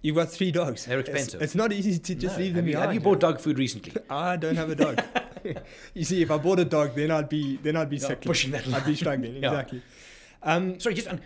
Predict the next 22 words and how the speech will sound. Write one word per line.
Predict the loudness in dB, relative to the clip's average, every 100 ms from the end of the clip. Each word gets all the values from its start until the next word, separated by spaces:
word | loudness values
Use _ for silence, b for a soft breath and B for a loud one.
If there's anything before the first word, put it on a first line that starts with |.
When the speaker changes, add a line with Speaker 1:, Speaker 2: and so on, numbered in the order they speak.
| B
Speaker 2:
you | 2
know | 2
what | 0
the | -2
problem | -2 -2 -6
is? | -14 -16 -16
Speaker 1:
<laughs> | -10
Yeah. | -8 -2
Speaker 2:
I | 2
have | 0 0
three | 0
dogs. | 2 2 0 -12 -18 _ _ _ _ _ -4
I | 0
must | 0 0
have | 0
about | -2 -2
seventeen | -2 -2 -4 -4 0
dog | 0 0
beds | 0 2
in | 0
my | -2
house | -2 -2 -2